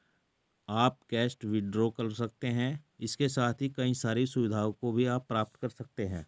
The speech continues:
तो इसलिए अपने बैंक अकाउंट में भी अपने आधार कार्ड के द्वारा आपको केवाईसी करवाना बहुत ही ज़रूरी है, नहीं तो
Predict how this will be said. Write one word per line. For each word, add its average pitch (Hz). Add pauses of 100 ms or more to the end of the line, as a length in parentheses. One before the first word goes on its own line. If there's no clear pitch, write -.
(240)
तो 127
इसलिए 127 (440)
अपने 127
बैंक 123
अकाउंट 117
में 113
भी 127 (200)
अपने 113 (100)
आधार 104
कार्ड 107
के 107
द्वारा 98
आपको 104
केवाईसी 101
करवाना 104 (460)
बहुत 107
ही 131
ज़रूरी 101
है, 127 (340)
नहीं 113
तो 147